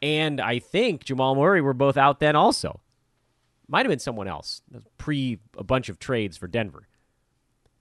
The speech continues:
So Porter, who's number seven in the resumption right now, averaging twenty-six and ten on fifty-eight percent shooting, four three-pointers, and ninety-four percent from the field, someone's gonna take him at, like, thirty-five or forty next year.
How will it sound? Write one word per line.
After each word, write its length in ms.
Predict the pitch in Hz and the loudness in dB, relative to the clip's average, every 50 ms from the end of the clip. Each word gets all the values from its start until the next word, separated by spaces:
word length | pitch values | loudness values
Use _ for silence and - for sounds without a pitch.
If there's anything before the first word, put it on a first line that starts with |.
| _ _ _ _ _ _ _ _ _ _ _ | _ _ _ _ _ _ _ _ _ _ _
So 140 | - 196 | -2 2
Porter, 440 | 190 262 294 302 240 190 190 208 - _ _ _ _ _ _ _ | 6 10 10 10 10 10 8 4 0 _ _ _ _ _ _ _
who's 140 | 185 196 196 | 2 4 6
number 160 | 240 214 190 | 6 6 6
seven 720 | 160 - - - - 240 233 269 240 175 131 139 165 175 - _ _ _ _ _ _ | 4 2 -2 2 4 4 4 6 4 4 4 2 -2 -8 -14 _ _ _ _ _ _
in 180 | - 175 175 160 | 2 2 4 6
the 340 | 156 151 147 143 143 - - _ _ | 6 6 6 6 4 2 -2 _ _
resumption 580 | 127 139 143 135 151 202 214 - - 139 117 113 | 2 4 4 6 6 4 4 2 -2 -4 -4 -2
right 200 | 104 95 76 87 | -4 -4 -4 -4
now, 240 | 101 87 87 104 | -4 -4 -2 0
averaging 340 | 110 113 113 117 117 127 113 | 0 -2 -2 -4 -6 -8 -10
twenty-six 760 | - - 139 156 165 165 151 - - - - 170 - - - | -12 -8 -4 -2 -2 -2 -2 -4 -6 -6 -6 -6 -6 -6 -8
and 180 | 131 113 101 - | -8 -10 -8 -6
ten 500 | - - 185 175 123 85 82 98 131 - _ _ _ _ _ _ _ _ _ _ _ _ - | -4 -2 -2 -2 -2 -4 -6 -10 -12 -12 _ _ _ _ _ _ _ _ _ _ _ _ -4
on 140 | 131 135 127 | -2 -2 -4
fifty-eight 640 | - _ - 208 196 - - 170 165 170 165 - | -4 _ 0 0 0 0 -2 -2 -2 -2 -2 -4
percent 280 | - 139 - 151 135 120 | -8 -6 -6 -6 -6 -6
shooting, 480 | - - 160 143 127 127 127 135 131 - _ _ _ | -6 -6 -4 -2 -2 -4 -4 -6 -10 -14 _ _ _
four 240 | - 196 202 214 196 | 0 2 2 2 2
three-pointers, 680 | - 170 175 175 147 - 165 165 165 160 156 156 147 143 | 2 0 -4 -4 -4 -4 -2 -2 0 0 0 -2 -2 -2
and 160 | 135 135 135 | -4 -4 -4
ninety-four 580 | 135 135 160 175 170 156 139 - - 160 151 - | -4 -4 -2 -4 -4 -6 -6 -6 -4 -4 -2 -2
percent 320 | - 139 - 147 135 117 | -4 -6 -4 -4 -6 -6
from 120 | - 131 127 | -6 -8 -10
the 100 | 131 - | -10 -8
field, 380 | - 277 247 190 156 147 143 - _ _ _ _ _ _ _ _ _ _ _ _ _ | -6 -2 0 0 0 0 -2 -8 _ _ _ _ _ _ _ _ _ _ _ _ _
someone's 300 | - 330 359 392 339 294 | -6 -4 -2 -2 -2 -2
gonna 140 | 330 302 - | -2 -2 0
take 260 | - 294 381 - 359 | 0 0 0 0 -2
him 80 | 302 | -2
at, 120 | 254 220 208 | -2 0 2
like, 200 | 208 202 - - | 0 0 2 4
thirty-five 560 | 226 240 277 285 240 - - 262 269 285 262 | 4 4 4 2 -2 0 2 4 4 4 2
or 60 | 247 | -2
forty 340 | - - 330 370 370 320 220 | -2 0 0 0 2 0 0
next 320 | 156 147 139 - - - | 0 0 -2 -2 -4 -8
year. 320 | 131 110 95 95 135 175 | -8 -6 -6 -8 -8 -10